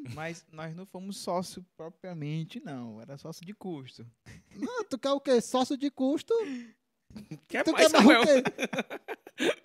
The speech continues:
Speaker 2: Era ruim se fosse sócio de lucro. Aí é uma coisa. Agora, sócio de custo, o cara pagar a conta. Aí daqui a, ele tem, ele tem uma,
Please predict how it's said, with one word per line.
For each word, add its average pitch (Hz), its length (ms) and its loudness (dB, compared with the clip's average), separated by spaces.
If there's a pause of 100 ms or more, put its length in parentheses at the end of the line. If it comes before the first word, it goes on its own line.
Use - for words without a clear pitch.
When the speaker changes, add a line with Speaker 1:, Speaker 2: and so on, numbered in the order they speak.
(260)
Speaker 2:
Era 202 160 4
ruim 202 180 2
se - 80 -8
fosse 240 220 -2
sócio 285 300 -2
de 226 200 -2
lucro. 196 540 4
Aí 127 320 -8
é 190 40 -8
uma 285 140 -12
coisa. 165 160 -10
Agora, 147 160 -8
sócio 262 420 -8
de 254 120 -10
custo, 302 420 -6
o - 20 -20
cara 208 160 -6
pagar 208 300 -2
a 277 40 -6
conta. 254 460 -6 (720)
Aí 202 100 4
daqui 262 220 2
a, - 80 0
ele 240 100 4
tem, 277 160 2
ele 226 120 4
tem 294 320 2
uma, 208 360 4